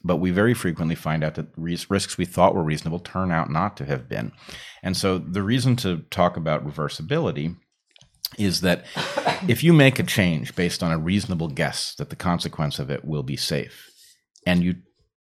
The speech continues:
you do something that cannot be undone if you turn out to be wrong, you're actually taking a much bigger risk than if you've said, "Well, what we need to do is build up the capacity to undo this at the same scale that we have built the capacity to do it,"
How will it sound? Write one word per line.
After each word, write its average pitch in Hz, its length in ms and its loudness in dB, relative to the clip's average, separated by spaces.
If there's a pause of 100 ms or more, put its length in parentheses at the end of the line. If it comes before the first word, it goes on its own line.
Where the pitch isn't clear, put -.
(160)
you 92 240 0
do 104 240 2
something 113 540 4
that 85 160 -2
cannot 104 580 0
be 85 120 -2
undone 80 520 0
if - 140 -8
you 76 80 -8
turn 87 240 -2
out 78 160 0
to - 80 -12
be 69 100 -4
wrong, 71 460 2
you're 80 160 4
actually 156 300 0
taking 123 340 2
a 90 40 2
much 92 300 2 (160)
bigger 98 340 2
risk 67 420 -4
than 80 120 0
if 76 180 -2
you've 76 140 -6
said, 87 340 2
"Well, 95 320 4 (340)
what 101 260 -6
we 101 100 2
need 147 160 4
to 117 60 -2
do 92 200 2
is 80 140 -2
build 113 320 4
up 117 140 0
the 95 80 -6
capacity 85 640 -4
to 76 260 -12
undo 95 480 -2
this 58 420 -10 (240)
at 90 140 -4
the 85 60 -6
same 101 340 0
scale 82 460 0
that 73 120 -4
we 73 120 -6
have 71 180 -12
built 78 220 -6
the 71 80 -14
capacity 67 580 -6
to 71 200 -14
do 107 240 -2
it," - 220 -10